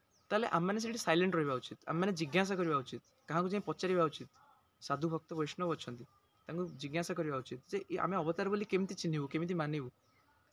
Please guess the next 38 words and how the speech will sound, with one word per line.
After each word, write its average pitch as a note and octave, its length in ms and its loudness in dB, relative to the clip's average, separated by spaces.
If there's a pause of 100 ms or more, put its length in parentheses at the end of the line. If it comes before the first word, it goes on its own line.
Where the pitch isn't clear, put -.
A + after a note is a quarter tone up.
(160)
ତାଙ୍କର E3 240 2
ଦର୍ଶନ E3 400 4
କ'ଣ F#3 180 2
ରହିଛି, D3+ 240 0
ତାଙ୍କର F3 340 -2
ଜୀବନଶୈଳୀ F#3 460 2
ଆଚରଣ F3+ 420 4
କେମିତି E3+ 200 0
ରହିଛି, C#3+ 280 -2 (400)
ତାଙ୍କର D#3+ 240 0
କ'ଣ F3 180 0
କ'ଣ F#3 200 -2
ବାକ୍ୟ D3+ 280 -2 (140)
ବାଣୀ, D3+ 240 2 (520)
ତାଙ୍କ D#3+ 200 -2
ବାକ୍ୟ E3 240 2
ବାଣୀକୁ F3 320 2 (160)
ଫଲୋ E3+ 180 4
କରିବା F3 200 2
ଭିତରେ F3 260 -2
ଆମେମାନେ F3 240 0
କେତେ - 240 -2
ଦୂର F3 160 4
ଉପକୃତ D#3+ 320 -2
ହେଉଛନ୍ତି। D3+ 380 -2 (420)
ସାଧାରଣ F3+ 400 6
କୌଣସି G#3 240 0
ମହାପୁରୁଷଙ୍କୁ G3+ 640 2
ବି A3 80 -4
ଯେଉଁମାନେ G#3 240 0
ଫଲୋ G3 240 0
କରୁଛନ୍ତି, F3 400 0 (320)
ସେମାନେ F#3 240 4
ବି G#3 80 0
ସୋସାଇଟିର F#3+ 460 -2
ନେତା F3 260 0
ପାଲଟି D3 260 0
ଯାଉଛନ୍ତି, B2 360 -8